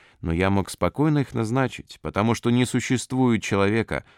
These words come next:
который бы в этом раскаивался. Но я знаю массу людей, которые раскаивались в том, что они этого не сделали.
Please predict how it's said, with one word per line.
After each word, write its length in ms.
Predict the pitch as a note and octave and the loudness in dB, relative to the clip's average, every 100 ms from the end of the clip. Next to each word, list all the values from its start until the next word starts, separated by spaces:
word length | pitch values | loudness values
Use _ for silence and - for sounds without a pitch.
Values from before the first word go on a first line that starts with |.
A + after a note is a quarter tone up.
| - | -4
который 360 | G#2 - G2+ | -2 2 0
бы 120 | F2+ F2+ | 2 0
в 60 | |
этом 240 | F2 E2+ E2+ | 0 0 -2
раскаивался. 800 | E2+ - F2+ D#2+ B1+ A#1+ - - _ _ _ _ _ _ _ _ _ _ | -4 -2 -2 -2 -6 -12 -16 -20 _ _ _ _ _ _ _ _ _ _
Но 120 | - F2+ | -2 2
я 160 | C3+ | 4
знаю 280 | C#3 D#3+ D3+ | 4 4 4
массу 340 | D#3 C#3+ - | 4 2 2
людей, 320 | C#3 C#3 D#3 D3+ | 2 4 2 2
которые 400 | C3+ C3+ C3 B2 | 0 2 2 4
раскаивались 680 | B2 - C3+ B2+ A2 F#2+ - | 2 0 0 2 2 0 -2
в 120 | - | -4
том, 360 | D#3+ D3+ F2+ - _ _ - | 2 4 2 -6 _ _ -14
что 220 | - G#2 | -2 0
они 220 | E2+ E2 | 2 0
этого 260 | F2+ G#2 G2 | -2 -2 0
не 240 | F#2+ C#3+ | 0 0
сделали. 640 | A#2+ - C#2+ B1 G1+ - | -2 -8 -12 -12 -18 -20